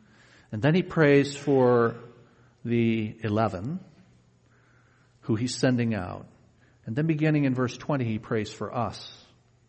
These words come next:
Those of us who would come to him in the future through the message that the apostles would pre-, preserve for us. And in the midst of that high priestly prayer of Jesus, this marvelous prayer, Jesus is talking about sending them and by extension us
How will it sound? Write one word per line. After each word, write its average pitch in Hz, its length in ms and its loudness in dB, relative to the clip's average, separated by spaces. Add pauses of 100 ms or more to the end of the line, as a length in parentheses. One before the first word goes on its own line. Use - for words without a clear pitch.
(580)
Those 139 260 2
of 151 100 -2
us 147 120 -4
who 131 120 -2
would 113 160 -4
come 160 260 -4
to 156 120 -6
him 110 280 -4
in 151 140 -4
the 165 80 -2
future 117 540 -4 (180)
through 151 240 0
the 147 80 0
message 123 580 -2 (380)
that 120 140 -4
the 123 80 2
apostles 123 580 0
would 107 160 -6
pre-, 123 280 -6
preserve 139 520 -4
for 104 160 -10
us. - 280 -20 (880)
And 117 80 -6
in 110 60 -2
the 117 60 0
midst 170 340 0
of 139 120 2
that 131 200 2
high 156 280 0
priestly 151 460 -2
prayer 127 340 -2
of 104 140 -6
Jesus, 107 440 -10
this - 160 -18
marvelous 127 500 -2
prayer, 101 400 -8 (920)
Jesus 156 380 2
is 143 100 -8
talking 160 380 4
about 127 200 2
sending 139 500 0
them 151 280 2
and 127 140 0
by 120 120 0
extension 135 640 -4
us 143 340 -4